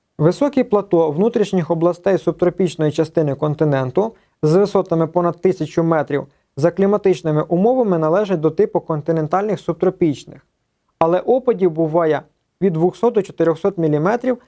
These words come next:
тобто більше, ніж зазвичай випадає у цій кліматичній області. Завдяки високому положенню внутрішніх областей над рівнем моря, температура тут також нижча, ніж у субтропічних областях Північної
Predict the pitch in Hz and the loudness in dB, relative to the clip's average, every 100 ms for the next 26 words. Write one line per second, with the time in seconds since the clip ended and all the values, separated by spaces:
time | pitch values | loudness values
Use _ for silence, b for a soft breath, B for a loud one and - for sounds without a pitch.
0 | b _ - 185 175 147 170 254 226 170 | b _ -4 -2 -2 -2 0 -2 0 0
1 | 160 151 135 147 214 220 175 156 143 185 | 2 0 0 -2 0 0 0 -2 -2 -2
2 | - 143 196 196 151 143 165 175 175 165 | -2 -4 -4 -2 -2 0 -2 -2 -6 0
3 | 175 143 139 - - - _ _ _ _ | 0 0 -4 -6 -14 -16 _ _ _ _
4 | _ - 160 175 214 214 226 190 185 214 | _ -2 0 2 0 2 0 2 2 0
5 | 196 170 165 180 185 170 156 156 185 185 | 0 -2 0 0 0 0 -2 0 0 0
6 | 147 156 143 156 165 165 - 156 147 151 | -4 -4 -2 0 0 -2 -2 0 -2 0
7 | 180 160 151 139 135 165 220 b b - | 0 0 -2 0 0 -2 -4 b b -2
8 | 165 165 165 165 240 240 - 160 180 190 | 0 0 -2 0 0 0 -2 -2 -2 -2
9 | 196 - 170 175 - 143 147 202 175 - | -4 -2 0 0 0 -4 -2 0 -2 -4
10 | - 160 147 143 185 175 160 - 139 143 | -4 -2 -2 -2 -4 -2 -4 -4 -2 -2
11 | - 180 180 135 139 156 151 143 | 0 -4 -2 -2 -2 -2 -2 -2